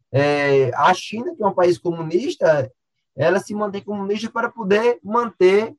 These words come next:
é, o poder através de um partido único, tá? Mas ela já está aberta ao sistema capitalista, através das zonas econômicas especiais, e é uma política muito interessante que toda empresa que vai se instalar lá na China tem que fazer um joint venture,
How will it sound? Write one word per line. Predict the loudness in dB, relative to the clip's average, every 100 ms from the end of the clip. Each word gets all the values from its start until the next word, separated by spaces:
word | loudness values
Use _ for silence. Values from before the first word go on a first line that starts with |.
| _ _ _ -4
é, | 4 6 8 6 4
o | 0
poder | 0 2 6 4
através | 4 0 2 0
de | -2
um | -4
partido | -4 -4 -4 0
único, | 4 4 2 -4 -10 _ _ _ _ _ _ _ _
tá? | 2 4 2 -8 -4
Mas | 4 6 6 2 -2
ela | -2 0
já | 0 -2
está | -2 2 2
aberta | 2 -2 -2 -2 -8
ao | -10
sistema | -10 -10 -8 -4
capitalista, | -2 -2 0 0 2 -2 -2 -4 -4 _ _
através | -2 0 -2 0 0
das | 2 2
zonas | 0 0 0
econômicas | -4 -6 -8 -6 -8
especiais, | -6 -6 -2 2 4 2 -2 -6 _ _ _ _
e | -2 2 2 2 0 -2 -4 -6
é | -2
uma | 0 4
política | 4 4 2
muito | -2 -2
interessante | -2 -2 -4 -2 -2 -4 _
que | -16 -10 -4
toda | 2 2 0
empresa | -10 -2 0 2 0 -4
que | -2
vai | 0 0
se | -2
instalar | -6 0 4 6
lá | 4
na | 2
China | -6 -6 -6 -4
tem | -6
que | -6
fazer | -4 -2
um | 0 0
joint | 0 0
venture, | -4 -4 -4 -4